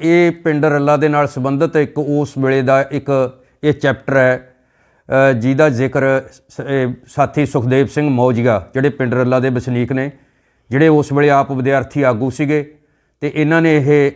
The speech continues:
ਜ਼ਿਕਰ ਕੀਤਾ ਸਾਡੇ ਨਾਲ ਵੀ ਕਿਵੇਂ ਇੱਕ ਵਿਦਿਆਰਥੀਆਂ ਦੀ ਵਿਦਾਇਗੀ ਪਾਰਟੀ ਜਿਹੜੀ ਹੁੰਦੀ ਹੈ, ਉਹ ਅਸਲ ਦੇ ਵਿੱਚ ਰੈਲੀ ਦਾ ਰੂਪ ਧਾਰਨ ਕਰ ਗਈ ਸੀ।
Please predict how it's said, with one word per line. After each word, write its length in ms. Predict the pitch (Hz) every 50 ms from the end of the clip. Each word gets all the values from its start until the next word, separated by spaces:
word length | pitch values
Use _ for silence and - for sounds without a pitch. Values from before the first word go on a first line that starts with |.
| - 135 127
ਜ਼ਿਕਰ 320 | 113 135 135 135 151 127
ਕੀਤਾ 320 | - 135 123 - - 139
ਸਾਡੇ 220 | 127 127 139 127 139
ਨਾਲ 140 | 147 151 147
ਵੀ 120 | 151 147
ਕਿਵੇਂ 340 | 147 147 147 139 143 151 151 147
ਇੱਕ 200 | 151 143 - 151
ਵਿਦਿਆਰਥੀਆਂ 540 | 135 135 117 127 127 127 123 123 139 143
ਦੀ 340 | 135 139 147 147 143 147 147 123
ਵਿਦਾਇਗੀ 400 | 120 120 131 135 139 139 139 165
ਪਾਰਟੀ 340 | 165 160 156 147 135 - 147
ਜਿਹੜੀ 200 | 131 147 151 156
ਹੁੰਦੀ 320 | 135 147 131 123 139 143
ਹੈ, 80 | 143 143
ਉਹ 200 | 147 156 156 147
ਅਸਲ 180 | - 151 147
ਦੇ 80 | 135 147
ਵਿੱਚ 160 | 139 123 160
ਰੈਲੀ 280 | 147 139 131 127 131 135
ਦਾ 120 | 127 147
ਰੂਪ 260 | 143 143 139 - -
ਧਾਰਨ 280 | - 151 147 131 120 131
ਕਰ 180 | 117 135 123 110
ਗਈ 160 | 120 127 113
ਸੀ। 280 | - 139 135 135 131